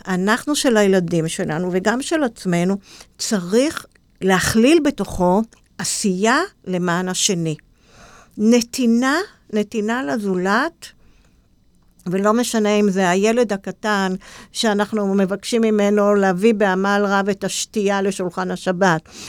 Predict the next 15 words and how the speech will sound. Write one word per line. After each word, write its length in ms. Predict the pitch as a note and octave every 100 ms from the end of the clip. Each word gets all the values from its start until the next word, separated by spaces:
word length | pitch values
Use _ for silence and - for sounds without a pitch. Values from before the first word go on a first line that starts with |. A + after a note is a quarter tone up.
| G#3+ -
או 140 | A#3
שאני, 560 | A3+ A#3 G#3 G#3+ A3+ G3+
שאני 320 | A3 F#3+ F#3
הולכת 420 | F#3 G#3 G#3+ G#3
לעשות 500 | F3+ F3 A3 G#3 -
כביסה 680 | - F3+ F3+ - - G#3 F#3+
למפונים 800 | F#3 F3 F3 - F#3 G3 G3+ F#3+
במלונות, 1080 | F3 F3 E3+ E3+ F#3+ F3+ F3 F3 G#3+ C4+ -
לא 120 | A#3+
משנה 600 | C4+ C4+ - F#3 F3+ G#3 A3+ - _ G#3+
איזה 200 | G#3+ A3
נתינה, 500 | F#3 - E3+ G3+ D#4 - - -
נתינה 580 | G#3+ G3+ - G#3+ C4 E4
מחברת 720 | B3+ - G#3+ F#3 A#3+ D4 C#4+ F#3+
אותנו 640 | G3 B3 C4+ C4 G#3 A3+